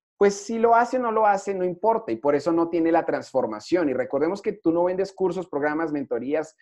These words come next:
libros y demás. Tú vendes es transformaciones. Estamos en el negocio, en la industria de transformarle la vida a las personas. Entonces,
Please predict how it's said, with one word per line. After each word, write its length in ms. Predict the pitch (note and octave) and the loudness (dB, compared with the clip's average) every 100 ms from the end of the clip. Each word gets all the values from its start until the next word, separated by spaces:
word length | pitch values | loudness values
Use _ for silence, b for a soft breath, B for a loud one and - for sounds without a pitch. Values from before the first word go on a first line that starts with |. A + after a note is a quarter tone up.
| b | b
libros 420 | - D#3+ E3+ E3+ C#3+ | -2 4 6 4 2
y 40 | |
demás. 240 | C#3 D#3 - | -2 -4 0
Tú 100 | D3+ | -2
vendes 240 | D#3+ D#3+ | 0 0
es 160 | F#3+ - b - | -2 -6 b -4
transformaciones. 1500 | D#3 D#3 D#3 D3+ - D3+ D3 C#3 B2 - - G#3 D#3+ F2+ - | 0 2 0 -4 2 4 4 -2 -6 -10 -6 -2 -2 -4 -14
Estamos 280 | - F3+ G3+ | -6 -4 -2
en 80 | G#3+ | -2
el 160 | F#3+ | 0
negocio, 360 | D#3+ D3+ F#3+ G3+ | 0 2 0 0
en 60 | F3+ | -2
la 80 | |
industria 520 | D#3 D3 G#3+ G#3 A#3+ A3 | 0 2 0 -4 -2 -2
de 80 | |
transformarle 840 | G#3 E3+ D3+ C#3 C3 C3+ E3 E3+ F3+ | 0 -4 -4 -4 -4 -2 0 0 0
la 120 | E3 | 0
vida 200 | C3 C3+ | 2 2
a 20 | |
las 200 | C#3 C3+ | 0 -2
personas. 720 | - G#2+ - D#3 A#2 - - _ _ _ _ _ _ _ B2+ | -6 -10 -8 -8 -8 -12 -20 _ _ _ _ _ _ _ -10
Entonces, 440 | B2+ D3 C3+ - | 0 0 -2 -10